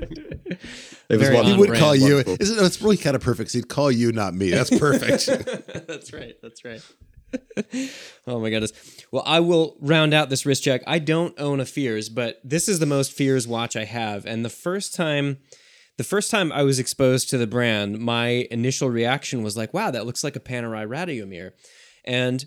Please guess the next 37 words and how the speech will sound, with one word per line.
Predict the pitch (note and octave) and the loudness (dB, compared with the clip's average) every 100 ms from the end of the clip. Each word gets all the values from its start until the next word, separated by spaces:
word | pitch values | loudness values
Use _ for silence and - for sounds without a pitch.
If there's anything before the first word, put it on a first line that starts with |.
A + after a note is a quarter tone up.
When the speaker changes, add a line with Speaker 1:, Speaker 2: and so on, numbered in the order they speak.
| - | -4
Speaker 2:
when | C#3+ E3 | 2 4
you | E3 D#3 | 4 0
kind | C#3 - G#3+ | -4 -6 -4
of | G#3+ | -2
dive | C#3+ C3+ D3 C#3 | 0 2 2 2
into | C#3+ C3+ | 0 0
the | C3+ | -2
history | B2 C#3 - C3+ A#2+ A2+ | 0 0 0 0 2 2
of | G#2+ - | 0 -4
watchmaking | A#2 A2+ - B2+ A2+ A#2+ A2 G#2 | -2 -2 -2 -4 -6 -6 -8 -8
from | - A#2+ A2+ A#2 A#2+ A#2+ - _ _ _ | -10 -6 -4 -2 -2 -2 -6 _ _ _
that | G#2+ A2+ A#2+ | -4 -2 -2
era, | - A#2 G2+ A2 | -2 -2 -2 -4
the | A#2 | -6
forties | - A2 G#2+ A2 | -8 -6 -6 -6
and | A#2 | -8
fifties, | G2+ A#2 - G#2 G#2 - _ _ | -6 -6 -4 -6 -6 -10 _ _
you | D3+ | -2
see | C#3+ - E3 F3 | 0 2 2 2
a | |
lot | D#3+ C#3 C#3 | 2 -2 -2
of | C3+ | 0
these | C3 A2 | 0 0
really | A#2 B2 B2+ C3 | 2 4 4 2
cool, | - D3 C3 C3 C3 B2+ _ _ _ - | 2 4 6 6 4 -2 _ _ _ -2
oversized | C3 C3 B2+ C3+ B2 B2 - | 0 0 0 -2 0 -2 -4
crown, | - B2 A#2+ A#2+ A#2+ A#2 _ _ - | -2 2 2 0 -2 -4 _ _ -6
circle | - C#3 C3 B2+ | 0 0 0 -2
in | A#2+ A#2+ | -4 -4
a | A2 | -6
square | - A2+ G#2+ G#2+ | -6 -6 -4 -6
type | - A2 G#2 - | -6 -6 -6 -8
cases. | A#2+ A2 - C#2+ E2+ - | -6 -4 -6 -12 -14 -16
Some | - G#2 | -12 -12
of | G2 | -12
them | G2 | -14
had | G#2 G2+ G2+ G2+ G2 | -10 -10 -10 -12 -14